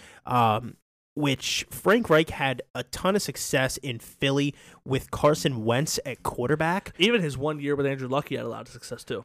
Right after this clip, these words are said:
Speaker 1: Even with his one year, like you said, he had a lot of success. Um, C J Stroud kinda is closer to fitting that mold versus Bryce Young. Bryce Young's a little more undersized. Um,
Speaker 2: He's like,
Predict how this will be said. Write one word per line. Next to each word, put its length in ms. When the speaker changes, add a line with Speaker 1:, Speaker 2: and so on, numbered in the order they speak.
Speaker 1:
Even 220
with 140
his 180
one 220
year, 400
like 180
you 60
said, 220
he 140
had 120
a 40
lot 180
of 80
success. 500
Um, 220
C 180
J 140
Stroud 500
kinda 520
is 120
closer 480
to 140
fitting 480
that 320
mold 480
versus 320
Bryce 380
Young. 240
Bryce 240
Young's 180
a 60
little 180
more 240
undersized. 880
Um, 200
Speaker 2:
He's 120
like, 220